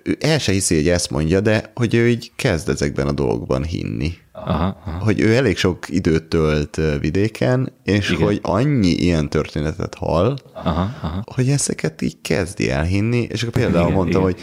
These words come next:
Speaker 1: hallottam, és ezt talán te mesélted, hogy például on-, onnan tudják vidéken, hogy éjszaka a kobold járt a farmon, hogy a lovaknak a sörénye be van fomba.
Speaker 2: Igen.
Speaker 1: És akkor mondja a Tiffany, hogy ja, hát egyértelmű,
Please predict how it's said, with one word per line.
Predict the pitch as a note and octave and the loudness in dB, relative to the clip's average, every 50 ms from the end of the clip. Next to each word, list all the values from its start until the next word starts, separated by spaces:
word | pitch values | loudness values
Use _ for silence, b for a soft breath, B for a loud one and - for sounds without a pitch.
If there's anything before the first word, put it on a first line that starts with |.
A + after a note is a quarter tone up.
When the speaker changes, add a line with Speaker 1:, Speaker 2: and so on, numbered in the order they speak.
| B B B B B B | B B B B B B
Speaker 1:
hallottam, | - C#3+ C3+ G#2+ F2+ - - F#2 | 0 0 2 2 2 2 2 0
és | F#2+ F#2+ F#2 | 2 2 2
ezt | G2 - - | 0 0 0
talán | - F#2+ F#2 F2+ F2 - - | 2 2 2 2 0 -4 -4
te | - F#2+ | -2 -2
mesélted, | E2+ D2+ D2 D2+ - - E2+ G#2 A2+ - C3+ B2+ - | -2 0 -2 -4 -2 0 0 0 0 2 0 0 0
hogy | - A2 | -2 -4
például | - - G#2 F#2+ F#2 G2 F#2 D2+ | 0 2 2 4 4 4 4 4
on-, | A#2 B2 B2 - | 2 0 0 0
onnan | - A2 G#2+ F#2 D2+ D2 | 0 0 2 2 0 0
tudják | - D2+ D2 C2+ D#2 C#2+ C#2 D2+ - | -2 -2 -2 0 0 0 0 -2 -4
vidéken, | - E2+ F2 E2 C#2 C2+ C2+ C2 - - C2 C#2 | -2 0 0 2 2 0 -2 -2 -2 -4 -4 -2
hogy | D#2+ E2+ D#2 D2+ D#2+ | 0 0 0 0 2
éjszaka | E2 E2 D#2+ - - A#1+ - - C2 | 0 0 0 0 -4 -4 -2 -2 -2
a | D2 | -2
kobold | - - D#2 C#2+ - C2+ C2+ C#2 | -2 -2 -4 -2 0 0 0 0
járt | C2+ - - - - - | 0 -2 -2 -4 -4 -6
a | D2+ | -6
farmon, | - - D#2 E2 G2 A2+ B2 C3 C3 C3 C3+ | -2 0 0 2 2 2 2 2 2 2 2
hogy | B2 A#2 A#2+ A#2 A2 A2+ | 2 2 2 2 2 2
a | A2+ A2 | 2 4
lovaknak | A2 G#2 E2 C#2+ C#2 C2+ D2+ - - D#2+ D#2+ - | 4 4 2 2 0 -2 -2 -2 -2 -2 0 0
a | D2+ | -2
sörénye | - - A#1+ - A1 A1 A#1 A1+ | -4 -2 -4 -2 -2 -2 0 0
be | A#1+ G1+ | 0 0
van | G1+ G1+ G1+ - E2+ | 0 0 -2 -2 -6
fomba. | - - - - G1+ - - - A#1 - | -6 -4 -2 -2 -2 -2 -4 -4 -4 -2
Speaker 2:
Igen. | - F#2+ E2 D2+ D2 C#2 - B B B B B B B B B B B | 0 0 0 0 -2 -4 -8 B B B B B B B B B B B
Speaker 1:
És | - | -2
akkor | - A#2+ | 0 0
mondja | A2 D#2 C2 B1+ | 2 2 2 0
a | C2+ | 0
Tiffany, | - - E2+ - - G2 F#2+ G2 F#2 | 0 0 -2 0 0 0 2 2 2
hogy | F2+ G2 F#2+ F#2 E2+ - - | 2 2 2 2 0 -2 -6
ja, | - D#2+ | -8 -8
hát | D2 D2 E2 E2 E2 - - - - - - - - - - - - - | -4 -2 -2 -2 -2 -4 -10 -14 -14 -14 -14 -14 -6 -4 -4 -4 -4 -4
egyértelmű, | - - - - - G1+ G1+ - - - - - - - - | -2 -2 -2 -2 -2 -2 -2 -2 -2 -2 -2 -2 0 0 -2